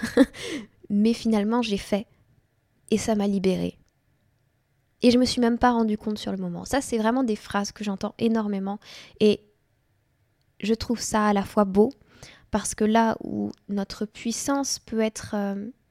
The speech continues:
expérimentée de la manière la plus forte et dont nous nous rendons compte peut-être qu'il y a de la puissance dans notre manière de faire, qu'il y a une force intérieure dans ce que nous faisons, c'est quand justement nous arrivons à cette limite. Mais est-ce que nous voyons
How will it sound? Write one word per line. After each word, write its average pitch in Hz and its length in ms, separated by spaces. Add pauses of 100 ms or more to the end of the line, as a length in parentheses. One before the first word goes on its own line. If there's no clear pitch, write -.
(140)
expérimentée 226 840
de 208 60
la 196 80
manière 196 300
la 202 80
plus - 200
forte - 460 (320)
et 220 120
dont 226 140
nous 226 120
nous 226 160
rendons 220 420
compte 277 520
peut-être - 400
qu'il 196 180
y 196 60
a 190 40
de 185 80
la 180 80
puissance 185 520
dans 185 240 (120)
notre 190 260
manière 185 300
de 185 80
faire, 185 240
qu'il - 160
y 202 40
a 196 40
une 196 140
force - 440
intérieure 196 460
dans 185 120
ce - 80
que - 100
nous 196 120
faisons, 214 320 (1900)
c'est - 180
quand 233 200
justement 226 560 (240)
nous 214 240
arrivons 190 280
à 190 80
cette - 220
limite. - 420 (1700)
Mais 226 200
est-ce 262 180
que - 100
nous 240 180
voyons 220 500